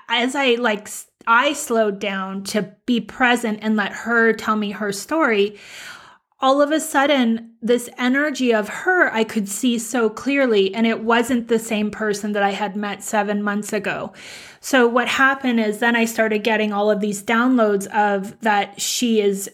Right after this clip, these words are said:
embodied, she's centered, right? So the girl that I met seven months ago wasn't that.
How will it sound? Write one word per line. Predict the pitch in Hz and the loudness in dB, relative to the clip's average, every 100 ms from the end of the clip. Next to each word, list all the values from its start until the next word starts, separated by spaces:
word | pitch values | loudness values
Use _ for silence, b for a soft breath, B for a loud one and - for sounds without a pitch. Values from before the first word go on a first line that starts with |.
| - | -6
embodied, | 214 202 240 277 202 190 | -2 2 2 0 -2 -4
she's | - 196 | -4 -4
centered, | - 247 240 226 190 80 - - _ _ - | 0 0 0 -4 -8 -10 -14 -20 _ _ -2
right? | 220 233 - | 0 0 0
So | 220 208 - _ _ _ _ _ | 0 0 -4 _ _ _ _ _
the | 220 220 | -2 0
girl | 226 240 254 | 2 2 2
that | 240 | 2
I | 214 | 0
met | 208 226 226 196 - _ | 0 0 0 -2 -6 _
seven | - - 233 214 | -8 -2 0 2
months | 226 294 | 2 2
ago | 254 220 208 208 208 | 2 2 2 0 -4
wasn't | - 220 226 208 196 | -4 0 2 2 -2
that. | 202 180 - | -4 -4 -6